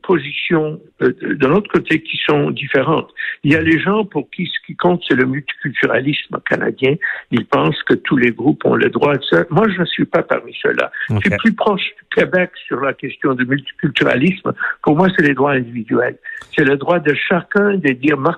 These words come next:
Speaker 1: conscience. Ce que n'oubliez pas, c'est pas seulement la religion,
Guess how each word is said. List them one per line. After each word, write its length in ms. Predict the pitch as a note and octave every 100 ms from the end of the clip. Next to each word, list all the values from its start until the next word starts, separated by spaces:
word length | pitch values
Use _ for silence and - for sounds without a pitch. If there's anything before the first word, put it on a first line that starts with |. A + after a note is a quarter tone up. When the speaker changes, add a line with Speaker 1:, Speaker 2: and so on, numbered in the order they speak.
| -
Speaker 1:
conscience. 540 | D#3 C3+ - C#3 C3+ - - - -
Ce 100 | -
que 60 | D#3
n'oubliez 280 | D3+ C#3+ D3
pas, 120 | G3+ F#3
c'est 100 | F#3
pas 140 | A3+
seulement 340 | A3 E3 D#3+
la 160 | E3+ D3
religion, 580 | B2+ A2+ A2+ C#3+ F3